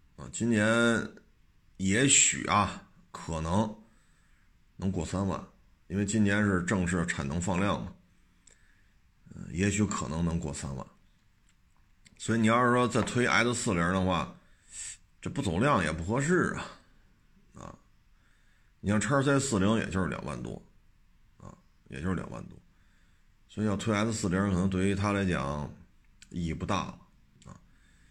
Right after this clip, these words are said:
这个呢，我觉得对于他们来，对于沃尔沃来讲吧，S九零的豪华度，啊，还是有值得探讨的这个空间。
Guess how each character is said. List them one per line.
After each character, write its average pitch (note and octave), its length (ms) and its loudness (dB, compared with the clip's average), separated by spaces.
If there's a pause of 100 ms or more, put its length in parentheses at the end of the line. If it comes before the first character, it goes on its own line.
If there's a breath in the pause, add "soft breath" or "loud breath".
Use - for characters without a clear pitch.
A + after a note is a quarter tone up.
(320 soft breath)
这 D#3+ 160 4
个 A2 80 4
呢， F2+ 100 2
我 E2+ 80 2
觉 E2+ 60 2
得 B2+ 140 2
对 B2 160 2
于 C3 160 0
他 C#3+ 320 0
们 A2+ 100 2
来， F#2 140 2
对 - 260 -2
于 B2+ 60 6
沃 D3 120 2
尔 A2+ 140 4
沃 C3+ 100 2
来 F2 140 2
讲 B1+ 240 -2
吧 G1+ 300 -10
，S C3 320 0
九 D2+ 260 0
零 D2+ 60 -2 (180)
的 G#2 100 0
豪 G#2+ 300 -4
华 A2 180 2
度， B2+ 320 -2 (1000)
啊， - 180 -12 (120)
还 G2 280 -2
是 E2 540 -2 (240)
有 A1+ 560 -6
值 G#2 140 0
得 G#2+ 140 2
探 G2+ 300 0
讨 E2 180 -4
的 B1+ 140 -8
这 E2+ 140 -2
个 C2+ 120 -4
空 G#2+ 220 0
间。 G#2 400 0